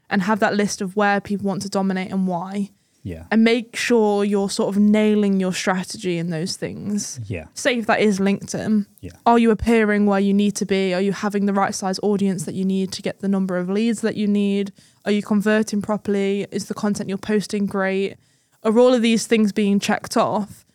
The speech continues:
Speaker 2: Yeah.
Speaker 1: before you then go, "Oh, I'm gonna start posting on TikTok," which is a completely different platform, needs a completely different strategy, different content. Com-, you can't
Speaker 2: Yeah.
Speaker 1: even compare the two, really. Um, to then be like, "Oh, actually, I'm gonna spread fifty fifty my efforts," where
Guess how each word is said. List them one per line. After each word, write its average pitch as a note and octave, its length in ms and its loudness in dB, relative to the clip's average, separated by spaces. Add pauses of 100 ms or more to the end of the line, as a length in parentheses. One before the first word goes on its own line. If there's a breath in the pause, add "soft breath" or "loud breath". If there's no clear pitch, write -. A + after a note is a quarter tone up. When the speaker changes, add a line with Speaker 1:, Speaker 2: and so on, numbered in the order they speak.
Speaker 2:
Yeah. F2+ 240 -6
Speaker 1:
before A3+ 360 4
you G3+ 140 2
then G3 240 2
go, F3+ 480 0
"Oh, A3+ 140 4
I'm G#3 100 2
gonna G3 160 2
start - 220 -4
posting G3 320 0
on F#3 140 -2
TikTok," - 580 -6 (480 soft breath)
which G#3+ 140 0
is - 100 -4
a B3+ 60 2
completely C#4+ 400 2
different A#3+ 260 0
platform, G3+ 540 0
needs G#3 200 0
a G3 60 -2
completely G#3 380 0
different A3+ 240 0
strategy, G3+ 520 -4
different A#3 340 -4
content. F3+ 600 -2 (220)
Com-, A#3 200 -2 (100)
you - 200 -4
can't D#4+ 140 8
Speaker 2:
Yeah. C#4 40 4
Speaker 1:
even A3 120 2
compare G3+ 420 2
the E3 100 -4
two, E3 300 -4
really. F3+ 480 -2 (560 soft breath)
Um, F#3+ 520 4 (720)
to - 140 -4
then G#3+ 260 6 (140)
be A3+ 60 4
like, F#3+ 160 6
"Oh, A3+ 120 4
actually, G3+ 320 2
I'm F#3+ 80 2
gonna G3 160 2
spread F#3 280 0
fifty - 300 -4
fifty F#3+ 300 -4
my E3 160 -4
efforts," - 560 -6
where F3+ 340 0